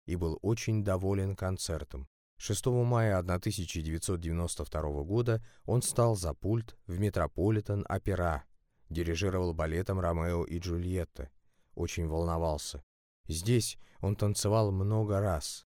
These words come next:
В одна тысяча девятьсот восьмидесятом году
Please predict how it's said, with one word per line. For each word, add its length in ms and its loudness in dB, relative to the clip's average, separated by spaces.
В 120 0
одна 240 2
тысяча 400 -2
девятьсот 360 0
восьмидесятом 720 -2
году 400 0